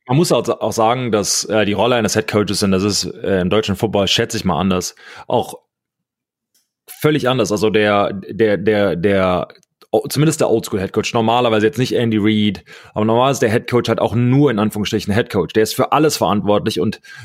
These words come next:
dirigiert nicht die Offense, sondern der holt sich den besten Offense- und Defensive Coordinator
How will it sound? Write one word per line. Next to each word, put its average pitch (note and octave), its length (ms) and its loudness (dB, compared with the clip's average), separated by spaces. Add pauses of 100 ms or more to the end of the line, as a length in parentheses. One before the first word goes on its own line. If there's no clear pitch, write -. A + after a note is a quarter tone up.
(140)
dirigiert A2+ 400 2
nicht A2 160 -2
die A2 80 2
Offense, G#2 280 0
sondern G#2 160 0
der F#2+ 100 -2
holt B2+ 160 0
sich B2+ 100 -6
den G#2 140 0
besten G#2 260 -2
Offense- B2 440 0
und F#2+ 120 -2
Defensive C#3+ 320 0
Coordinator C3+ 600 0